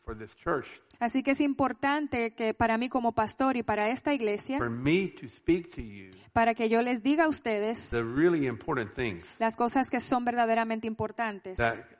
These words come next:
Speaker 1: could, could cost you eternal life.
Speaker 2: que pueden costarte la vida eterna.
Speaker 1: There's so many false teachings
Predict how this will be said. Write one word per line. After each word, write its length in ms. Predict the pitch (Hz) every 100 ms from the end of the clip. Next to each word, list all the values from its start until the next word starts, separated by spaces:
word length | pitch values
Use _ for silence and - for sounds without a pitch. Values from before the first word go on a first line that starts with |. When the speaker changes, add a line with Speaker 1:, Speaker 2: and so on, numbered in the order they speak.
| -
Speaker 1:
could, 380 | - 120 95 -
could 220 | - 113
cost 400 | - 160 165 -
you 260 | 135 123 113 -
eternal 500 | 117 110 - 135 107
life. 260 | 107 107 87 -
Speaker 2:
que 100 | 233
pueden 300 | 233 240 247
costarte 580 | 233 226 - 269 285 285
la 100 | 226
vida 200 | 214 214
eterna. 520 | - 220 208 196 190 _ _
Speaker 1:
There's 160 | - 113
so 200 | 151 156
many 400 | 156 151 156 139
false 360 | - 135 139 -
teachings 440 | - 151 127 101